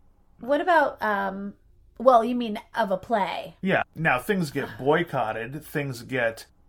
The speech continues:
Speaker 2: uh, shut down, but not to the point where the actors and producer get arrested for it.
Speaker 1: Lenny Bruce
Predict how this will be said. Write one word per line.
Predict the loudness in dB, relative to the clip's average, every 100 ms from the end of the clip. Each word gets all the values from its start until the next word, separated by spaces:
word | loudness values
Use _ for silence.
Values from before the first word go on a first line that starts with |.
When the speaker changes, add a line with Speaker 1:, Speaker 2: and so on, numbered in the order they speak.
| -6
Speaker 2:
uh, | 0 0 0
shut | -2 -2 -2
down, | -2 0 -2 -4
but | -2 -2 -4
not | -4 0 2 2 -2
to | -6
the |
point | -4 -4 -4 -6
where | -2 0 0 -2 -4 -14 -16 -16
the | -12 -10 -4
actors | -2 -4 -4 -4 -4 -6
and | -10 -10 -10
producer | -4 -2 0 -4 -6
get | -6 -6
arrested | -6 -2 -2 -4 -8 -10 -10
for | -12 -10 -12
it. | -14 -18 -20 -20 _ _ _ -20 _ -8
Speaker 1:
Lenny | -4 0 2 0 -2
Bruce | -2 -2 -2 -4 -8 -12